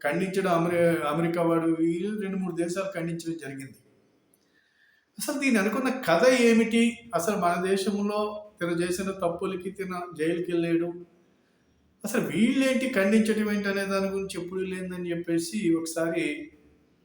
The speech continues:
దీని గురించి ఒకసారి పరిశీలిస్తే తెలిసింది ఏంటంటే, దీని గురించి తెలుసుకుంటే ఈ ప్రపంచంలో ఉన్నటువంటి ఖలిస్తానీ ఉగ్రవాదులతోటి ఇతనికి సంబంధాలు ఉన్నాయి.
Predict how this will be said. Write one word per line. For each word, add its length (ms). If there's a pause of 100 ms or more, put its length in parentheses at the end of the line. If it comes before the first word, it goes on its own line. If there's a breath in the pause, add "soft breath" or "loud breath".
(140)
దీని 160
గురించి 880
ఒకసారి 280 (100)
పరిశీలిస్తే 960 (280)
తెలిసింది 420
ఏంటంటే, 640 (300)
దీని 160
గురించి 300
తెలుసుకుంటే 840 (840)
ఈ 120
ప్రపంచంలో 720
ఉన్నటువంటి 640
ఖలిస్తానీ 800
ఉగ్రవాదులతోటి 1400 (760)
ఇతనికి 280
సంబంధాలు 540
ఉన్నాయి. 200